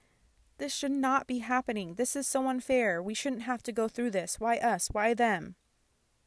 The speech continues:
Now, I have several podcast episodes on grief and your child's diagnosis, so I would really encourage you to go listen to those as well. But this is different than just grieving, right?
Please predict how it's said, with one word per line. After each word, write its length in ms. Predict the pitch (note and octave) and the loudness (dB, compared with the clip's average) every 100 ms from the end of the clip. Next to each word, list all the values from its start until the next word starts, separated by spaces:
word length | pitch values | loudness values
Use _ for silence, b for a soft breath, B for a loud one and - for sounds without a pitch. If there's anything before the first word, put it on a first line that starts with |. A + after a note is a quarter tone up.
| B B B B - | B B B B 0
Now, 200 | A#3+ A3+ | 2 4
I 120 | A#3+ | 2
have 220 | C4 D4+ | 0 -2
several 360 | - G#3+ G3+ A#3 | 0 0 0 -2
podcast 480 | - G#3 F#3+ F3 - | -2 -4 -4 -6 -10
episodes 500 | F#3+ - F3 E3 - | -8 -6 -6 -6 -8
on 200 | E3+ E3+ | -10 -12
grief 560 | - C4 C4+ - - - B B B - | -6 -6 -6 -8 -18 -20 B B B -8
and 640 | G3+ F#3 F3 F3 E3+ F3+ - b b _ _ - - | -6 -4 -4 -6 -8 -12 -16 b b _ _ -20 -8
your 140 | F#3+ | -6
child's 360 | - D#3+ D3+ - | -2 -2 -2 -2
diagnosis, 920 | E3 E3+ G3 B3 - B3 B3+ - - b b | -4 -2 0 0 2 2 2 -2 -4 b b
so 160 | - G#3 | -6 -2
I 100 | G#3 | 0
would 200 | G3+ F#3 | -2 0
really 220 | G#3 G#3 | 0 0
encourage 420 | G3+ - F#3+ F#3 F#3 | -2 -4 -4 -4 -6
you 280 | F#3+ A3+ - | -6 -6 -8
to 160 | - G3+ | -8 -2
go 180 | F3+ F3 | 0 0
listen 300 | F3 F#3 F3+ | -2 -6 -8
to 80 | F3+ | -4
those 200 | F3 E3+ | -4 -6
as 140 | F3+ | -10
well. 380 | F3+ D#3+ G#3+ D4+ _ _ _ _ _ _ _ _ _ | -6 0 0 0 _ _ _ _ _ _ _ _ _
But 260 | G#3+ G#3 F#3+ | -2 -2 2
this 200 | C4+ D#4 | 2 2
is 120 | E4+ | -4
different 640 | D4+ C#4+ B3 - _ - - _ - | -4 -2 -2 -4 _ -20 -20 _ -6
than 220 | G#3+ G#3 | -2 -2
just 240 | G3 - | -2 -4
grieving, 480 | - F#3+ F3 - - - _ - | -6 -6 -6 -12 -18 -20 _ -8
right? 300 | F3+ F3 | -4 -4